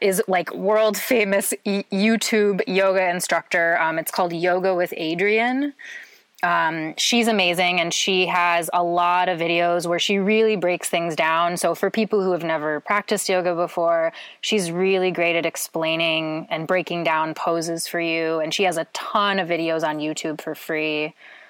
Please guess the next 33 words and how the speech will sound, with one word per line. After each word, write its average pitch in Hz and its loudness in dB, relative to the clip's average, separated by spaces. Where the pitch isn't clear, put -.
So 185 0
that 170 2
is 165 -2
definitely 156 -4
something 151 -4
I 147 -2
would 147 -6
recommend. 156 -4
And 208 2
then 233 2
some 233 0
of 269 0
my 240 2
local 214 2
studios, 190 2
there's 170 0
a 180 -4
studio 185 0
called 165 -2
Practice 190 -2
Yoga, 190 2
and 180 2
they're 170 2
just 180 -2
putting 180 0
free 180 0
videos 175 2
on 156 -2
fa-, 180 -2
on 170 -2
their 151 -2
Facebook 240 0
page. 226 0